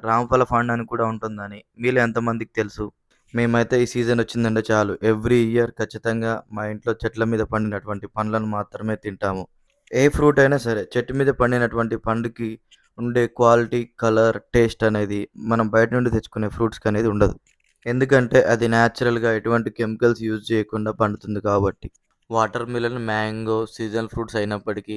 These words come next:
అవి త్రీ సిక్స్టీ ఫైవ్ డేస్ అవైలబుల్‌గా ఉంటూనే ఉంటాయి.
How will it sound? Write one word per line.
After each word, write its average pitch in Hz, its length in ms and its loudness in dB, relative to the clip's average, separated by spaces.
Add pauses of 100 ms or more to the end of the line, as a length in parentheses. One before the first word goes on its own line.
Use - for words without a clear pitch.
(140)
అవి 110 140 -4
త్రీ 117 220 -4
సిక్స్టీ 113 280 -8
ఫైవ్ 104 260 0
డేస్ 107 220 -2 (400)
అవైలబుల్‌గా 110 520 0
ఉంటూనే 107 340 -4
ఉంటాయి. 92 340 -8